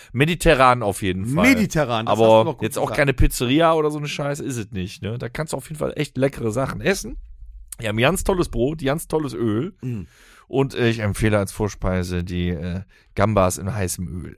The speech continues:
Speaker 2: Das ist immer
Speaker 1: Oh.
Speaker 2: gut. Gambas in heißem Öl ist mega.
Speaker 1: Großartig. Ja, da freue ich mich drauf und, äh, von meiner, äh, Arbeitskollegschaft habe ich auch ein bisschen was zum Süffeln gekriegt.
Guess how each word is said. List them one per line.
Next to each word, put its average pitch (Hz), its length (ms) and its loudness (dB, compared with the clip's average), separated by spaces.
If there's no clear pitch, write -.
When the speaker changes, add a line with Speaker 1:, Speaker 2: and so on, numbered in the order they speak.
Speaker 2:
Das 135 160 -2
ist 147 140 -4
immer 151 180 0
Speaker 1:
Oh. 147 180 2
Speaker 2:
gut. 147 80 2
Gambas 147 380 2
in 135 40 -4
heißem 139 360 -2
Öl 135 160 -2
ist - 240 -12
mega. 107 340 -4
Speaker 1:
Großartig. - 640 -6
Ja, - 180 0
da 143 140 2
freue 170 220 2
ich 165 80 -6
mich 160 140 -6
drauf 139 340 2
und, 131 260 -6
äh, 120 240 -2
von 117 240 -6
meiner, 107 880 -6
äh, - 160 -20
Arbeitskollegschaft 107 800 -2
habe 104 120 -10
ich - 60 -10
auch 104 60 -4
ein 113 80 -2
bisschen 107 240 -8
was 110 140 -4
zum 98 120 -8
Süffeln 208 440 0
gekriegt. 170 580 -6